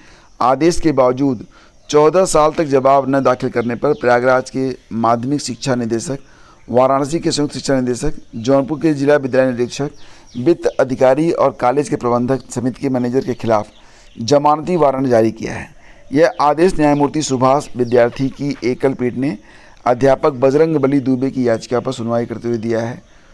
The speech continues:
कोर्ट में इन सभी को पाँच जुलाई तक रिकॉर्ड समेत अदालत में पेश होने का आदेश दिया था, लेकिन न जवाब दाखिल हुआ,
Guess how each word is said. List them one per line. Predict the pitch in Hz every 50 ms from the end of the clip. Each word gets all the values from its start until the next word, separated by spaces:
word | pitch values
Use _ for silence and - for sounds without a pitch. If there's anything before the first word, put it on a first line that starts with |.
| - - _ _ _ _ _ _ -
कोर्ट | 165 185 196 214 202 151
में | 170 180 190 208 - - - 160
इन | 160 151
सभी | 131 147 139 160 170
को | 165 160 165 175 170 -
पाँच | - 139 139 147 147
जुलाई | 127 127 127 123 127 127 131 127
तक | - 120 107 - - - _ _ _ _ _ -
रिकॉर्ड | - 127 131 107 143 143 151 156 165 156
समेत | - 139 135 143 151 147 - -
अदालत | 131 123 127 127 135 135 - -
में | 135 127 - _ _ -
पेश | 131 139 147 135 - 117
होने | 120 120 131 131 123
का | 113 135
आदेश | - - - 107 120 120 123 120
दिया | 104 101 123 120 120
था, | - 131 143 185 - - - - - _ - - -
लेकिन | 131 139 147 147 151 165 180 185 - - _ - 113
न | 120 131 151 165
जवाब | 160 156 143 147 147 139 135
दाखिल | 143 135 135 - 139 139
हुआ, | 135 143 147 156